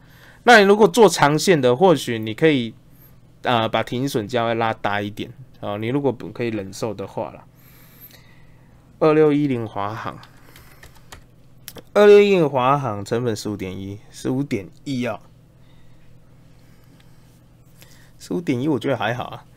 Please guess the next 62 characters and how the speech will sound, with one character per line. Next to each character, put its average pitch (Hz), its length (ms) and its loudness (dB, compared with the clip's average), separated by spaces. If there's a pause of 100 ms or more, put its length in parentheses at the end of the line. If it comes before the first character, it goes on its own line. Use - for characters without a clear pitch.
(160)
它 - 120 0
明 175 180 2
天 185 80 6
要 190 100 8
守 131 200 2
十 113 120 -8
四 156 160 -6
点 113 220 -6
九 101 160 -10
二 113 180 -2
啊， 113 160 -10
周 139 220 2
守 110 220 -4
要 120 100 0
守 98 160 -8
这 107 100 -10
边 101 220 -8 (640)
啊， 92 300 -6 (420)
周 131 140 4
守 104 160 -2
要 110 80 -2
守 98 160 -10
这 101 100 -10
边。 98 200 -10 (240)
OK， 104 360 -10 (380)
那 127 180 0
今 131 160 -4
天 135 120 -2
收 123 460 4
十 113 120 -6
五 107 100 -4
点 98 180 -10
一， 98 300 -12
你 131 180 -2
应 170 60 2
该 196 140 6
是 190 100 0
收 180 160 4
盘 139 160 0
买 98 220 -8
的 92 100 -14
啦。 - 140 -16 (720)
那 220 140 6
以 190 140 6
华 185 240 10
航 196 100 8
这 202 160 6
种 180 100 0
格-， 165 300 6 (140)
这 220 100 -2
种 165 160 2
格 143 200 4
局 120 260 -2
而 127 260 4
言 117 240 0
呢， 104 240 -12
它 175 200 0
目 190 120 -2
前 117 240 -4
刚 143 160 2
好 110 200 0
在 143 200 -4